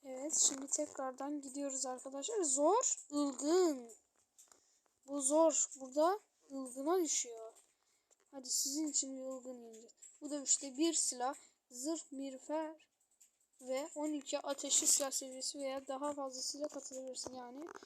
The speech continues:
şu an tam, tam üstündeyiz. Kavgacı. Ha, bu kavgacı. Ben bunu, arkadaşlar, bu en,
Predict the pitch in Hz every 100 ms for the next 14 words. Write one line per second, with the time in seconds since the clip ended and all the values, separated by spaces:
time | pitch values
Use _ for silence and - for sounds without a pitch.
0 | - - - 254 285 - 302 294 247 -
1 | - 320 302 - 269 254 240 - - -
2 | - _ - - - - - - - _
3 | _ _ _ _ - - 254 254 254 254
4 | 311 302 247 - _ - - _ - 311
5 | 381 359 427 427 330 302 254 277 349 392
6 | 392 - 330 320 349 311 320 403 415 320
7 | 311 311 339 403 359